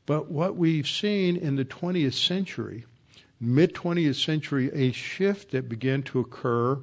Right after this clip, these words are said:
and I think it's a reflection of what began to happen in the evangelical church. As evangelical theology became more watered down,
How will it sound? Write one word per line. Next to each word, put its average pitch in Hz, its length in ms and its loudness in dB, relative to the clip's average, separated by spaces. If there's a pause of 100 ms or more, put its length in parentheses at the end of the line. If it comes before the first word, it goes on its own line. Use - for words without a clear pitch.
(600)
and 139 120 2
I 208 100 6
think 156 260 2
it's 139 200 0
a 127 100 6
reflection 135 800 -2
of 127 260 -6
what 123 280 -2
began 120 340 -2
to 120 80 -2
happen 120 580 -2
in 120 200 0
the 123 260 -2
evangelical 117 800 -2
church. - 720 -6 (420)
As 127 500 0
evangelical 143 1080 0
theology 127 880 0
became 113 500 -2
more 117 380 -2
watered 110 520 -2
down, 127 540 -2